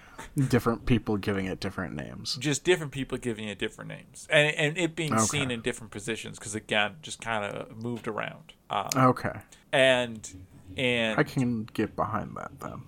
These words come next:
Speaker 2: And the reason that Lemuria, like, like, that's why they have the lemurs. That's why they have, like, the jump in evolution between, it's not Pangea. Pangea doesn't exist.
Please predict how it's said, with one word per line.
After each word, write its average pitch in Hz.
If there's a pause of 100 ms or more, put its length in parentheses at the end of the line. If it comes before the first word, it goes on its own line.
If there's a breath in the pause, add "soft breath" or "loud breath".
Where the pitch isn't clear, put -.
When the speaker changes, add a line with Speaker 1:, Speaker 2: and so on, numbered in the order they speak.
(220)
Speaker 2:
And 135
the 131
reason 135
that 117
Lemuria, 123
like, 113
like, 110
that's 127
why 120
they 113
have 110
the 107
lemurs. 120
That's 120
why 120
they 110
have, 110
like, 107
the 110
jump 110
in 104
evolution 107 (160)
between, 104 (360 soft breath)
it's -
not 175
Pangea. 117
Pangea 123
doesn't 110
exist. -